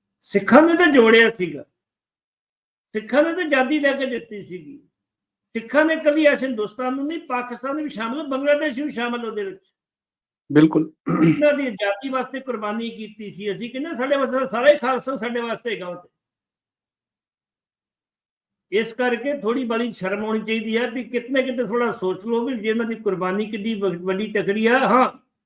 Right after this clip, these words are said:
Speaker 1: ਰੋਸ ਸੀਗਾ ਸਾਡੇ ਨੌਜਵਾਨਾਂ ਨੂੰ ਵੀ ਸਾਡੇ ਨੌਜਵਾਨ ਮਾਰੇ ਜਾ ਰਹੇ ਆ,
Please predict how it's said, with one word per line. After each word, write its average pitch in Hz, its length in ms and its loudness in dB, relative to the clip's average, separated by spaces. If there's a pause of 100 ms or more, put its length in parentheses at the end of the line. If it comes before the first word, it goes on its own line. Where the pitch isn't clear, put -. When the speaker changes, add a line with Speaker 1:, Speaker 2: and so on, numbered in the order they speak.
(220)
Speaker 1:
ਰੋਸ 285 360 10
ਸੀਗਾ 262 300 2
ਸਾਡੇ 220 240 -4
ਨੌਜਵਾਨਾਂ 214 500 -6
ਨੂੰ 220 120 -8
ਵੀ 233 100 -14
ਸਾਡੇ 196 260 -6
ਨੌਜਵਾਨ 196 360 -6
ਮਾਰੇ 180 240 -6
ਜਾ 190 180 -2
ਰਹੇ 208 160 -2
ਆ, 214 180 -6